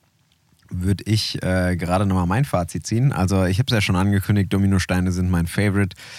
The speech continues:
Marzipankartoffeln oder Kugeln, wie man sie auch nennen möchte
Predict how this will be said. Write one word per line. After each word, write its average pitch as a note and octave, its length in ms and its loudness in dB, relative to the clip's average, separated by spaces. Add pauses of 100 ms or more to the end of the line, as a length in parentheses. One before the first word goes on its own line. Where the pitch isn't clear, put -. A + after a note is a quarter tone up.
(280)
Marzipankartoffeln F#2+ 1120 0
oder F2+ 140 2
Kugeln, G2 340 0
wie F2+ 80 0
man F2+ 120 0
sie F2 100 0
auch D#2+ 100 -2
nennen F2+ 220 0
möchte F#2 360 0